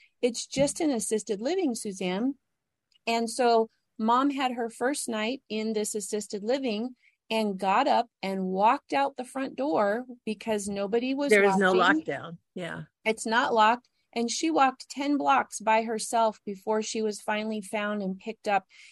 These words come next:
Speaker 1: It could have been disastrous. It could have been a terrible emergency. And they had to hurry up and find the right kind of place for her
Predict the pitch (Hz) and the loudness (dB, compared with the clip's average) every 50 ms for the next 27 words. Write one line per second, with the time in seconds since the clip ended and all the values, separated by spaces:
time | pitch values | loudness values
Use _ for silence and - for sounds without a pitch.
0 | _ - - 208 202 - 247 226 226 214 185 214 214 202 185 190 180 170 185 185 | _ -6 -6 -6 -4 -2 0 2 2 2 0 -2 -4 -4 -4 -4 -4 -2 2 2
1 | 180 208 240 - - 330 359 370 - - - - - 190 190 - - 233 220 220 | 2 2 0 -2 -6 -6 -6 -6 -6 -8 -10 -8 -8 -8 -6 -4 -2 2 2 2
2 | 202 190 - 214 214 202 202 190 185 185 - - - 226 240 233 247 262 262 220 | 2 0 -4 -4 -4 -2 -2 -4 -6 -6 -10 -12 -8 -4 -2 0 2 2 2 2
3 | 240 233 226 220 208 208 208 208 208 196 233 240 247 247 247 - 277 285 302 294 | 2 2 2 2 0 -2 -4 -6 -6 -6 -6 -4 -6 -6 -6 -6 -6 -6 -6 -8
4 | _ _ - - - - - - - _ _ - 247 233 233 226 220 220 220 - | _ _ -20 -20 -20 -20 -20 -20 -20 _ _ 0 2 2 2 2 0 -2 -4 -6
5 | 196 190 240 247 277 294 262 247 254 233 240 226 - 247 226 208 208 226 240 254 | 0 4 6 6 6 4 2 0 0 0 0 0 -2 -4 -4 -4 -4 -4 -2 -2
6 | 269 262 240 208 196 220 - _ _ _ _ _ _ _ _ _ _ _ - - | 0 0 2 2 0 0 -2 _ _ _ _ _ _ _ _ _ _ _ -20 -20
7 | - - - 233 226 214 190 190 - 220 220 214 214 214 202 185 208 196 190 190 | -20 -8 -4 -2 -2 -2 0 0 0 2 2 2 0 -2 -4 -2 -2 -4 -4 -4
8 | 190 233 277 339 370 262 240 - - 233 214 208 202 185 190 - 214 196 190 190 | -2 0 0 0 0 -2 -8 -8 -6 -4 -2 -2 -2 -4 -4 -2 0 0 0 0
9 | 190 - - 202 202 196 185 190 196 196 196 196 | -2 -4 -2 0 0 0 0 -2 -2 -2 -2 -2